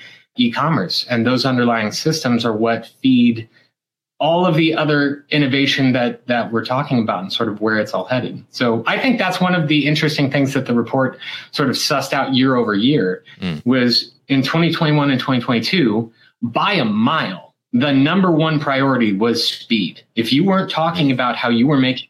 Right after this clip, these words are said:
Speaker 1: things faster, you weren't winning deals, and by, like, a fifty percent margin, right? The next, next one was about labor optimization, but the distant third was, was accuracy.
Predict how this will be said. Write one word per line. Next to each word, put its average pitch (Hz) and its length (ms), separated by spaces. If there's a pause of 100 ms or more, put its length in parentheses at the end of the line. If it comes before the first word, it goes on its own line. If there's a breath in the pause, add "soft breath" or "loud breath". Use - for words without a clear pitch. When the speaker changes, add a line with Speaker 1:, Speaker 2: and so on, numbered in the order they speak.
Speaker 1:
things 107 180
faster, 131 640 (440 soft breath)
you 135 160
weren't 160 320
winning 117 300 (420)
deals, 120 340
and 127 240
by, 151 140
like, 139 220
a 139 80
fifty 190 420
percent 139 500 (180)
margin, 117 540 (580)
right? 117 280
The 131 80
next, 139 460 (140)
next 156 380
one 120 340 (400 loud breath)
was 131 140
about 131 400
labor 139 240
optimization, 110 720
but - 160
the 135 80
distant 143 760
third 107 560 (500)
was, 131 540
was 131 220
accuracy. - 720